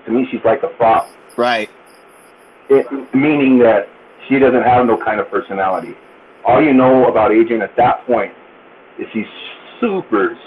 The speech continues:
Speaker 1: super shy, and that's it.
Speaker 2: And the other thing, too, is, I mean, she says, like, a couple of things, but it's in such a low tone. Like, you're almost, like, got your
Speaker 1: Right.
Speaker 2: back into the T V, <laughs> and you're like, "Wait, what was that, Adrian? What did you say?" You know, and it just kind of
Speaker 1: Right.
Speaker 2: speaks to her character about being shy.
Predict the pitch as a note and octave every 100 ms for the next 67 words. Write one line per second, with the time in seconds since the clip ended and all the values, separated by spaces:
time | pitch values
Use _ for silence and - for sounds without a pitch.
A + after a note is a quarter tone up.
0 | - E3+ C3 A2 F#2 - F#2+ - - -
1 | - - G#2 G2+ - G2+ - - - -
2 | D3 E3+ E3 F3 G3+ G#3 G3+ F#3 F3 F#3
3 | F#3 D#3+ D3 D3 D3+ C#3+ C3+ G#2+ - F3
4 | F3 C#3 C3+ D3+ D#3 C#3 C3 A2+ C3+ D3
5 | C3+ - C3+ D3 D3+ - - B2+ C3+ E3+
6 | C#3 D3+ D3 C3+ B2 B2+ - B2 C#3 D#3
7 | - _ _ _ _ A#2+ B2 C#3 E3 E3
8 | D#3+ E3+ D3 C#3 C#3 C#3 A2+ G#2+ G2 -
9 | C3+ D3+ C3+ A2 C3 B2+ B2 - D#3 B2
10 | B2 B2+ A#2+ C3 C#3 C3 C#3 D#3 D3 D3
11 | D#3 D#3 C3 C3+ D#3 - E3+ F3+ - _
12 | _ _ E3+ E3 E3 D#3+ D#3+ D#3 E3 -
13 | D#3 D#3+ D3+ C3 B2+ C#3+ D3 D#3+ C#3+ C#3
14 | E3 C3+ - D#3+ D3+ C#3+ B2+ B2 A#2+ A2
15 | C3 B2 - C3 B2